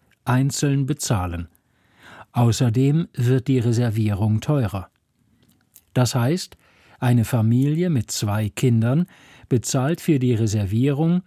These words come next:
jetzt zweiundzwanzig Euro. Vorher waren es nur zehn Euro vierzig. Dazu kommt noch der Preis für das Bahnticket. Viele finden die neuen Preisregeln unfair.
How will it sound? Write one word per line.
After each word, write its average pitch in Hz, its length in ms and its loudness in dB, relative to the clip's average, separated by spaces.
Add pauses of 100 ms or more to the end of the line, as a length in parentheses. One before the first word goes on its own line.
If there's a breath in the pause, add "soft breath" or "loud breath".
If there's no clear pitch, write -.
jetzt 120 480 -2 (240 soft breath)
zweiundzwanzig 123 1080 -2
Euro. 117 440 0 (880 loud breath)
Vorher 139 680 2
waren 139 320 0
es 135 220 -4
nur 131 360 2
zehn 104 400 -2
Euro 110 380 0
vierzig. - 640 -4 (800 soft breath)
Dazu 143 480 0
kommt 165 320 -2
noch 135 180 -2
der 131 160 0
Preis 110 420 -4
für 127 140 0
das 139 240 -2
Bahnticket. 95 800 -4 (840 soft breath)
Viele 156 520 2
finden 151 420 0
die 120 140 4
neuen 139 460 0
Preisregeln 120 1000 0
unfair. 151 680 -2